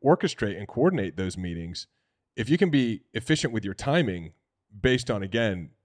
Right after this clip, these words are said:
empowered beliefs and decisions, it really doesn't matter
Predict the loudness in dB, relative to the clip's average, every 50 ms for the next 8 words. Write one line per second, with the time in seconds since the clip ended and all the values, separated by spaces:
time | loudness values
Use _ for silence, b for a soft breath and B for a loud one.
0 | _ _ -12 -8 -6 -2 0 0 0 0 -2 -2 -2 -2 -2 -4 -6 -10 -10 -2
1 | 4 4 4 4 4 2 -2 -4 -6 -10 -14 -16 _ _ _ _ _ _ _ _
2 | _ _ _ _ -6 -6 -6 -6 2 6 8 8 8 8 6 2 0 -2 0 0
3 | 0 0 0 -2 -4 -6